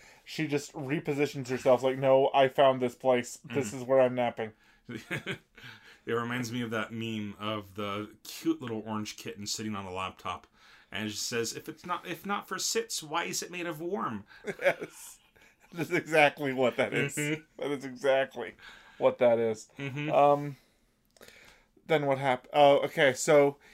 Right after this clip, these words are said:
Speaker 1: he tries to come up with a way of getting her off the laptop, and he decides, "Okay, I need to tempt her with food." And then he knows he's out of cat food. And he's
Speaker 2: He's
Speaker 1: out
Speaker 2: like
Speaker 1: of human food. And he can't, and he's, "Okay, I know, I'll order food,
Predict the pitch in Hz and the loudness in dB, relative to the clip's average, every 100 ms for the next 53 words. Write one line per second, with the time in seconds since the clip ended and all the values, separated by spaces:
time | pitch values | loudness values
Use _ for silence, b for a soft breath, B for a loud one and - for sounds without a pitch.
0 | b b b _ - - 214 220 208 185 | b b b _ -14 -4 -4 4 4 4
1 | 165 165 156 147 147 139 143 135 120 135 | 0 -2 -2 0 -2 2 4 2 0 -2
2 | 127 135 127 127 131 120 113 - 123 113 | 0 2 2 2 0 2 2 2 0 0
3 | - 131 127 147 135 131 143 151 131 131 | -2 -8 -2 2 2 2 -2 2 2 2
4 | 139 135 143 127 131 120 - - - - | -4 -6 -8 -6 -4 -6 -6 -6 -6 -14
5 | _ _ _ _ b b b b b b | _ _ _ _ b b b b b b
6 | _ _ 135 139 135 127 127 120 _ _ | _ _ -4 2 4 4 0 -8 _ _
7 | _ _ _ _ _ - 156 147 143 139 | _ _ _ _ _ -6 -2 2 2 0
8 | 131 139 135 127 - 143 127 - - - | -6 0 2 2 2 2 2 -4 -14 -14
9 | _ _ _ _ _ _ _ _ _ 139 | _ _ _ _ _ _ _ _ _ -4
10 | 160 226 196 190 175 - 196 156 135 135 | 0 4 6 6 6 2 4 4 2 -2
11 | 110 123 160 _ _ _ b b b b | -2 -4 -12 _ _ _ b b b b
12 | b b _ - 175 185 196 - 190 165 | b b _ -2 2 2 0 -4 -2 0
13 | 160 165 156 151 160 139 143 135 131 139 | 0 0 0 2 4 6 6 8 6 6
14 | 147 - 151 139 131 143 135 | 2 2 0 0 -4 -4 -6